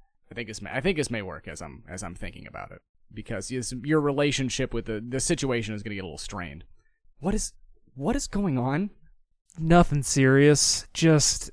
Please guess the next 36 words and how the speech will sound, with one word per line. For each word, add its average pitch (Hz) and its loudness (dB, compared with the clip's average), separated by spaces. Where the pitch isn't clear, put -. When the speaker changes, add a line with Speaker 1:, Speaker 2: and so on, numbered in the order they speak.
Speaker 1:
Nothing 135 2
Speaker 2:
uh, 113 2
Speaker 1:
serious? 113 2
You 160 -2
slide 170 2
me 165 2
a 143 0
gun, 147 -2
your 135 -4
friend 170 -2
is 135 -10
bleeding 226 4
all 208 6
over 190 2
the 156 -6
counter. 214 0
This 147 -12
is, 110 -10
I'm 135 -10
gonna 165 -2
have 139 -4
a 127 -8
talk - -6
with 120 -8
Finisher 127 -6
later, 147 -6
but 120 -10
at - -8
the - -4
very 143 -4
least, 123 -10
your 123 -8
rent 113 -10
is 104 -12
going - -16
up. - -12